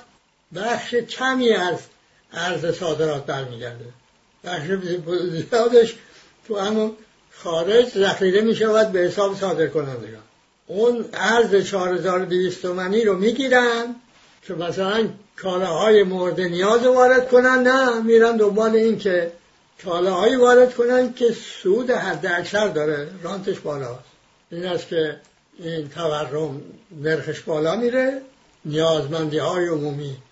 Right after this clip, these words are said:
روز به روز گرانتر می‌شه، بیکاری افزایش پیدا می‌کنه و این وضعیت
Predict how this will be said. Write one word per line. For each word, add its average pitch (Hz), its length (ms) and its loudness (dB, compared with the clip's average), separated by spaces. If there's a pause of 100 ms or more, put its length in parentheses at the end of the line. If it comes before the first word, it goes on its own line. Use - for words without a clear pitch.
(240)
روز 165 340 2
به 165 160 0
روز 151 200 -2
گرانتر 156 580 -4
می‌شه، 254 440 4
بیکاری 165 560 -4
افزایش 147 480 -4
پیدا 254 280 -8
می‌کنه 262 480 -4 (560)
و 143 200 -10 (120)
این 220 340 -6
وضعیت 214 680 -2